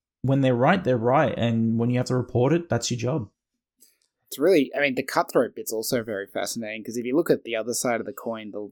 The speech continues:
Speaker 2: the, I guess, core leak from the company, the actual, let's say, most likely an employee or something.
Speaker 1: Mm.
Speaker 2: I mean, I just find it fascinating how m-, there are people out there willing to risk their jobs <laughs> and their careers,
Speaker 1: Yeah.
Speaker 2: uh, on the line for that kind of stuff, particularly when they're not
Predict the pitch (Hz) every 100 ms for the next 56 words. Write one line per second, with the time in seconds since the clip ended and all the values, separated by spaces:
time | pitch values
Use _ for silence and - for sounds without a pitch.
0 | - 113 110 107 _ - 117 113 - -
1 | - 139 139 127 117 - _ _ _ -
2 | 127 123 123 - - 123 104 - 123 117
3 | 107 110 123 123 - 110 104 _ _ _
4 | - 139 - 135 117 110 _ 139 139 151
5 | 131 123 117 110 - 123 113 104 120 120
6 | - 110 - 110 120 113 107 _ _ 120
7 | 123 143 208 247 208 139 - 117 120 131
8 | 123 113 110 120 127 127 117 _ _ _
9 | - 135 135 143 - 127 127 127 120 -
10 | 120 117 117 127 127 113 110 123 - -
11 | - _ _ _ _ _ _ _ - 143
12 | 123 139 190 143 - - 220 175 147 151
13 | 135 143 170 139 - - 123 123 139 123
14 | 117 131 170 151 139 - 113 104 120 -
15 | - - 302 262 233 247 -